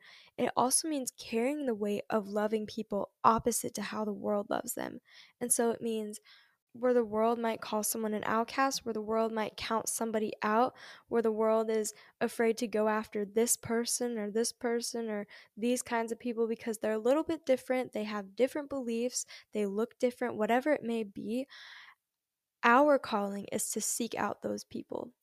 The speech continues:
It's to seek out the lost people, the people that are unwanted, the people that no one else will touch, no one else will talk to.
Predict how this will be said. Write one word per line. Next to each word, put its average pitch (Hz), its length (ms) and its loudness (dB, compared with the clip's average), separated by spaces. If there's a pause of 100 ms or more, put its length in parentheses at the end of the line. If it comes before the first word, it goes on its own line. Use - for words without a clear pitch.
It's - 240 -4
to 226 120 -2
seek 247 260 -2
out 226 220 0
the 214 80 0
lost 220 400 -2
people, 214 420 -8 (220)
the 226 60 -2
people 233 360 -2
that 214 140 -2
are 208 180 -2
unwanted, 226 640 -2
the 220 60 -4
people 226 340 -6
that 220 160 -2
no 220 180 -4
one 262 140 0
else 277 260 -2
will 311 100 -4
touch, - 480 -6
no 220 120 -2
one 240 160 -2
else 262 240 -4
will 277 80 -2
talk 220 380 -6
to. 220 260 -2